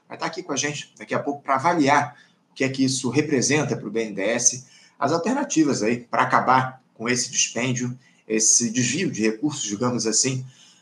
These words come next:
Hoje também vamos falar de economia aqui na edição de hoje do Faixa Livre. Mais uma vez, né, porque já traze-, trouxemos aqui um debate na última sexta a respeito desse tema. E hoje a gente vai conversar com o economista,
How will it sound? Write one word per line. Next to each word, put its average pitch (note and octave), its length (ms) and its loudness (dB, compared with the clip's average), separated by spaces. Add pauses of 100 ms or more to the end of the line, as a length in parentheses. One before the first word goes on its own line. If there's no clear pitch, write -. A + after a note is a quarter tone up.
(140)
Hoje C#3 280 6
também C3+ 200 2
vamos B2+ 220 2
falar C3 180 6
de C3+ 120 2
economia C3+ 720 0
aqui A#2+ 400 -6
na A2+ 120 -4
edição B2+ 280 -2
de G#2+ 120 -2
hoje A#2+ 160 0
do A#2+ 100 -10
Faixa C#3 300 2
Livre. G#2+ 340 -4 (240)
Mais C#3+ 240 4
uma F#3+ 160 2
vez, C#3+ 240 4
né, A#2 80 -2
porque A#2 160 -8
já A#2+ 160 2
traze-, A#2+ 580 0
trouxemos C3 480 -2
aqui B2 160 -6
um D3 40 -8
debate C3 400 0
na B2+ 60 -2
última B2 240 -4
sexta C3+ 260 -2
a C#3 40 -2
respeito C#3 300 -6
desse - 300 -2
tema. A2+ 280 -4 (380)
E D#3+ 100 2
hoje - 460 2 (160)
a G#2+ 60 -8
gente C3 160 -4
vai C#3+ 100 -2
conversar D3+ 460 0
com F#3 100 -4
o D#3+ 320 0
economista, D3+ 720 0